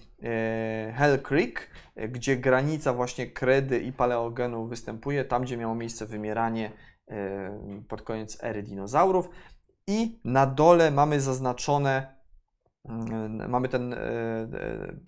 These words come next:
jakby tymi czerwonymi liniami mamy zaznaczone te, e, te daty w dwóch stanowiskach, e, i datowania tutaj detrytycznymi cyrkonami. A przypomnijcie sobie z wykładu o czasie w geologii, że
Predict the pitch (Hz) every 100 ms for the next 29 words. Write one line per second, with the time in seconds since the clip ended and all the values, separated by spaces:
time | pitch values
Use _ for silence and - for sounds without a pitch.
0 | - 52 - 50 50 50 - - - -
1 | 123 127 147 160 156 151 143 160 143 151
2 | 170 165 135 131 135 143 139 127 123 120
3 | 120 120 117 - 120 113 110 110 104 104
4 | - - - - 104 101 98 98 95 -
5 | 107 127 147 135 120 123 127 - 113 101
6 | 107 202 - 165 156 - - - - 123
7 | 117 113 113 - - 185 190 180 123 135
8 | 180 139 135 147 147 139 131 135 - 127
9 | - 120 117 - _ _ 123 160 160 143
10 | 143 139 - 151 147 143 - 143 131 -
11 | 131 120 113 101 101 107 107 - - _
12 | _ - 120 120 123 123 - 113 113 123
13 | - 123 117 113 95 113 117 113 107 117
14 | 107 117 123 120 117